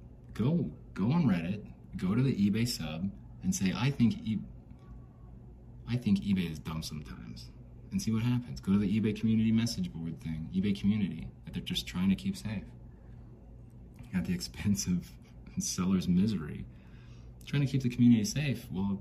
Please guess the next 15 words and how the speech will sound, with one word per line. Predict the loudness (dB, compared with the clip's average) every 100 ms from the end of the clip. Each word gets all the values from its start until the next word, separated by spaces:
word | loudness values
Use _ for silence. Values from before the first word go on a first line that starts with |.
| -2
making | -2 0 2 4 2
sellers | -2 -4 -2 -2 -2
completely | -4 0 0 2 4
unsafe | 2 2 -4 2
and | 2
broke. | 2 0 -6 -14 -16 -16 -18 -18 -16 -16 -18 -18 -18 -16 -16 -12 -2
Go | 2 4
to |
the, | 4 2
go | 0 2
to |
that | 2 2 0
board | -2 -6 -8 -12 -4
and | -4
say, | 0 0 -2